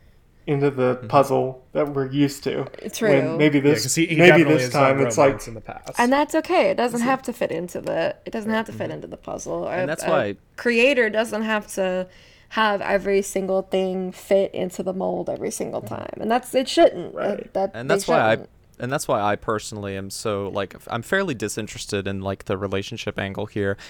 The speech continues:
Speaker 2: And I think that the connection between the two characters is fairly strong. And I mean, I think a
Speaker 3: Mm-hmm.
Speaker 2: little bit of it is circumstantial because you do have this situation where, like, yes, this, this guy literally gets transformed into a childhood heirloom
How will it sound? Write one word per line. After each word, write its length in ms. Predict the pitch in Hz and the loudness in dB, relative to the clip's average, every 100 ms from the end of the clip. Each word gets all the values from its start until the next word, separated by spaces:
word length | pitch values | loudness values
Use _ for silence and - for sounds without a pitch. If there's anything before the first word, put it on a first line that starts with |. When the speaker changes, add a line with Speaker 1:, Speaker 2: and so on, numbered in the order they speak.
| - | -6
Speaker 2:
And 120 | 117 | 0
I 100 | 185 | 0
think 240 | 214 143 - | 0 -2 -2
that 160 | 104 | -2
the 140 | 104 98 | 0 0
connection 440 | 113 95 - 104 | 0 -2 -4 -6
between 320 | 95 - 98 | -8 -6 -6
the 60 | 98 | -6
two 200 | - 101 | -8 -8
characters 440 | - 98 98 98 | -2 -4 -4 -8
is 140 | 98 98 | -8 -6
fairly 320 | 98 98 104 | -4 -4 -4
strong. 540 | - - 107 107 98 | -8 -4 -2 0 -2
And 100 | 98 | -4
I 20 | 98 | -4
mean, 200 | 101 101 - - | -6 -6 -14 -6
I 80 | 202 | -2
think 180 | 220 233 | 0 2
a 40 | |
Speaker 3:
Mm-hmm. 120 | 113 | 2
Speaker 2:
little 200 | 107 127 | 4 4
bit 180 | 110 101 | 4 4
of 140 | 101 98 | 4 2
it 100 | 95 | 0
is 100 | 95 | 0
circumstantial 840 | - 101 95 - 104 101 - 95 | -2 -2 -4 -4 -2 -2 -2 -4
because 380 | 98 98 101 95 | -2 -2 -2 -2
you 80 | 101 | -4
do 160 | 104 104 | -2 0
have 360 | 110 98 95 | 4 4 4
this 140 | 104 101 | 0 -2
situation 640 | 117 - 98 101 101 104 | -2 -4 -2 -2 -2 -6
where, 180 | 101 104 | -4 -2
like, 300 | 101 98 98 - - - - | 0 0 -2 -8 -20 -20 -8
yes, 400 | 110 110 92 - | 0 2 2 0
this, 380 | 110 101 - - - - - | -2 -2 -4 -6 -14 -10 -4
this 220 | 113 110 | 0 0
guy 500 | - 107 101 92 92 - | 0 2 4 2 0 -4
literally 480 | 120 143 170 156 127 | 0 2 2 0 0
gets 220 | 123 - | -2 -2
transformed 840 | - 135 - - 135 107 95 95 - - _ - | -6 -6 -6 -4 -2 0 -2 -6 -14 -20 _ -6
into 640 | 131 127 - 123 120 113 - _ - | -2 -2 0 2 2 0 -4 _ -6
a 80 | |
childhood 520 | - - 185 208 147 - | -2 4 4 4 0 -2
heirloom 600 | 107 113 113 87 57 123 | -2 -2 -2 -6 -8 -14